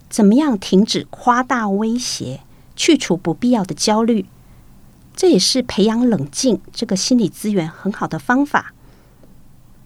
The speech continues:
假如我们心中有许多不必要的恐惧，会让我们不敢接近机会，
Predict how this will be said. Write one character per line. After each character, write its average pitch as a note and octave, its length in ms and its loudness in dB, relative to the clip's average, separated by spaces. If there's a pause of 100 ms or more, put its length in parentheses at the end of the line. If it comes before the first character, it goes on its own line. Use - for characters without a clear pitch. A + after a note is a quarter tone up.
(300)
假 A#3 180 4
如 D4 160 6
我 F4+ 60 8
们 A3 100 4
心 C4 240 4
中 C4+ 160 4
有 A3+ 100 2
许 E3+ 200 -4
多 G#3 120 0
不 G3+ 140 -4
必 F#3+ 160 -2
要 C4+ 140 2
的 - 80 -4
恐 D3+ 260 -6
惧， F3+ 320 -6 (640)
会 D#4+ 200 -2
让 E4 120 0
我 A3+ 60 0
们 E3 100 0
不 D4 160 -4
敢 C3+ 240 -6
接 F#3 160 -4
近 F#3+ 200 0
机 F#3 200 -4
会， F3+ 300 -6